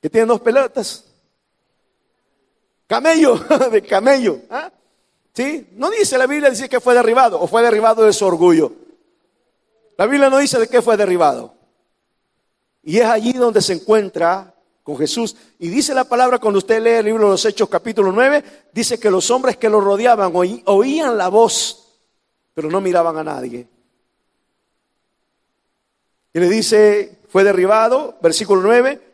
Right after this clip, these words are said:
y le dijo Pablo, "¿Quién eres?". En el momento, cuando fue derribado, le dijo al Señor, "¿Quién eres?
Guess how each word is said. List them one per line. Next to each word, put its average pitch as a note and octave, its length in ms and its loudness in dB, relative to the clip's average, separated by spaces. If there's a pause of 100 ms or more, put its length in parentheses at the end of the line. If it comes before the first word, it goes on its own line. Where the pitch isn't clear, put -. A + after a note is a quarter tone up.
(180)
y F#3+ 80 -4
le F3+ 80 2
dijo G#3+ 260 0
Pablo, G#3 380 2
"¿Quién G3 260 -4
eres?". B2+ 400 -6 (340)
En G#3 140 0
el A3 140 2
momento, G#3+ 760 0 (1120)
cuando E3+ 240 0
fue A#3 160 2
derribado, A3 440 2
le G3 80 4
dijo G#3 140 2
al G3+ 60 0
Señor, F#3+ 380 -4
"¿Quién F3+ 180 -4
eres? B2+ 360 -6